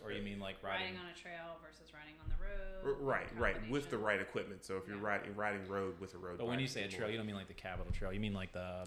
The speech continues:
Speaker 2: Like a, like a, uh,
Speaker 1: dirt trail.
Speaker 2: yeah, dirt trail or, or gravel or
Speaker 1: Road
Speaker 2: something like that
Speaker 1: bikes.
Speaker 2: with the gravel bike.
Speaker 1: No, on the road.
Speaker 2: Oh, really?
Speaker 3: Yeah.
Speaker 2: Okay.
Speaker 1: Yeah, hundred percent.
Speaker 2: Okay.
Speaker 3: Yeah.
Speaker 1: Like, it's nice to mix it up with something different.
Speaker 2: Yeah.
Speaker 1: Um, but no, I like riding on the
Speaker 3: And then I
Speaker 1: road.
Speaker 3: was gonna say, even the Capitol Trail,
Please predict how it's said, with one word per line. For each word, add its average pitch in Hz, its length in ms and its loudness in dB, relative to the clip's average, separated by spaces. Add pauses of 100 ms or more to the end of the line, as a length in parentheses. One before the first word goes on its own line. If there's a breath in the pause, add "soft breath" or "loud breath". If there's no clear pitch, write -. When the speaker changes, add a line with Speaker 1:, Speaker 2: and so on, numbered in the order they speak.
Speaker 2:
Like 107 180 0
a, 104 180 0
like 98 140 0
a, 98 80 -2 (160)
uh, 98 40 -2
Speaker 1:
dirt 110 220 2
trail. 185 240 -2
Speaker 2:
yeah, 98 180 2
dirt 110 220 2
trail 104 220 4
or, 98 280 -4
or 95 40 -8
gravel 92 360 -2
or 92 40 -6
Speaker 1:
Road 110 60 -6
Speaker 2:
something 107 160 0
like 92 80 -6
that - 140 -6
Speaker 1:
bikes. - 20 -8
Speaker 2:
with 92 100 -10
the 101 60 -4
gravel 87 340 -8
bike. 95 200 -12
Speaker 1:
No, 101 160 -8
on 85 100 -10
the 76 140 -14
road. 73 140 -14 (420)
Speaker 2:
Oh, 95 60 -4
really? 92 160 -4 (480)
Speaker 3:
Yeah. - 80 -12
Speaker 2:
Okay. 90 80 -12 (100)
Speaker 1:
Yeah, 90 200 -10
hundred 101 260 -6
percent. - 260 -14 (320)
Speaker 2:
Okay. 101 200 -12
Speaker 3:
Yeah. 139 100 -12 (480)
Speaker 1:
Like, 131 160 0
it's 139 140 -8
nice 151 160 -4
to 113 100 -8
mix 107 240 -6
it 95 80 -8
up 95 320 -6
with 104 140 -8
something 104 340 -6
different. 110 400 -6 (300)
Speaker 2:
Yeah. 92 180 -6 (240)
Speaker 1:
Um, 90 840 -6 (1120)
but 87 160 -12
no, 82 80 -12
I 78 300 -20 (100)
like 90 160 -14
riding 85 160 -12
on 85 140 -14
the - 20 -16
Speaker 3:
And 240 80 -8
then 240 80 -6
I 226 80 -4
Speaker 1:
road. 226 80 -8
Speaker 3:
was - 60 -14
gonna 208 100 -12
say, 196 160 -8
even 202 160 -10
the 190 80 -16
Capitol 175 400 -14
Trail, 175 400 -10